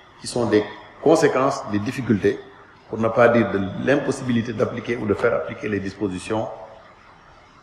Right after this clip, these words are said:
de la loi relative au domaine national.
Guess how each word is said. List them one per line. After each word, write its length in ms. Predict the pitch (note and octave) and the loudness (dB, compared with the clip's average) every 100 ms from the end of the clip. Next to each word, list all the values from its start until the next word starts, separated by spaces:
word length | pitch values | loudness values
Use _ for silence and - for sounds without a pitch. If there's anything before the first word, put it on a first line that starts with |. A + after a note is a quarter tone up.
| - - - - - - | -20 -20 -20 -20 -20 -4
de 60 | G#2 | 6
la 120 | G2+ | 6
loi 240 | G2+ A2 A#2+ - - - - - - - G#2 | 10 10 10 6 0 -6 -8 -14 -18 -6 6
relative 400 | A2 A#2 A2+ - | 10 10 8 2
au 40 | |
domaine 260 | G2 G2+ G2+ | 2 2 2
national. 300 | F#2+ G2 - | 0 -4 -8